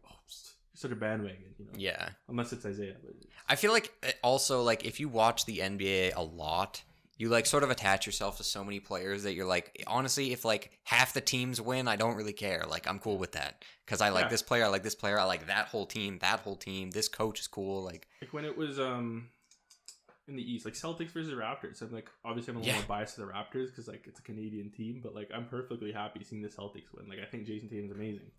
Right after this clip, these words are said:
Speaker 2: Yeah, uh, dude, every year I'm so torn between, like, anytime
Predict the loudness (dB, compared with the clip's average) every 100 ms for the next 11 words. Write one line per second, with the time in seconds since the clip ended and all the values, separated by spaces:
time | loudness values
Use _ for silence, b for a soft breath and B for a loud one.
0 | -4 4 4 4 B -2 2 2 6 6
1 | 6 6 6 8 6 4 2 2 0 -2
2 | -2 0 -2 -2 -2 -2 0 0 2 2
3 | 2 2